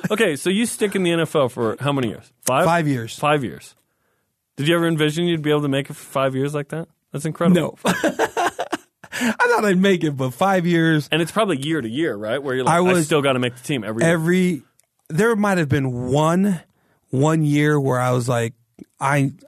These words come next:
Speaker 2: I felt like, "You know what? Looking around the competition, I'm, I'm gonna make the team." I might have had that once out of the five years,
Speaker 1: Mm.
Speaker 2: but every year I was on the bubble. But I can say I've never been cut.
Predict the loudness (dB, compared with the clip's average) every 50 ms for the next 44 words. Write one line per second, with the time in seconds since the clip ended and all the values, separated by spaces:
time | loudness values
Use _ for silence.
0 | _ -6 -6 -6 -4 -4 -4 -4 -2 -2 -2 -2 -2 -2 -4 -6 _ -12 -4 -2
1 | 0 2 2 2 2 4 4 2 2 0 -4 _ _ -20 -20 -20 -20 -20 -20 _
2 | _ -20 -20 _ _ 0 0 0 2 0 0 2 2 2 2 2 0 0 -2 -2
3 | -2 -4 -4 -2 -2 0 0 -2 -2 0 0 0 0 0 -2 -2 -2 0 0 0
4 | -2 -2 -2 -4 -6 -4 -2 0 0 0 0 -2 -4 -8 -8 -10 -10 -8 -8 -8
5 | -8 -10 -10 -10 _ _ _ _ _ _ _ _ _ _ _ _ _ _ _ _
6 | _ -2 0 0 2 2 2 2 2 2 2 0 0 0 0 -2 -2 0 -2 -4
7 | -2 0 2 2 2 2 0 -2 -6 -10 -14 -14 -14 -16 _ _ _ _ _ _
8 | _ -2 0 2 2 2 0 -2 -2 -2 -2 -2 -2 -4 -6 -8 -10 -14 -14 -14
9 | -10 -8 -6 -6 -6 -8 -12 -20 -20 _ _ _ -2 -2 -2 0 0 2 2 2
10 | 2 2 2 2 4 4 4 4 4 4 2 2 2 0 0 0 -2 -2 -2 -4
11 | -4 -6 -6 -6 -6 -8 -8 -10 -12 -16 -16 -16 -20 _ _ _ 0 2 2 0
12 | -2 -6 _ _ _ _ _ _ _ _ _ _ _ -2 0 0 0 0 0 0
13 | 2 2 2 0 0 -2 0 0 0 -2 -2 -2 -4 -2 -2 -4 -4 -6 -6 -8
14 | -8 -8 -10 -12 -12 -14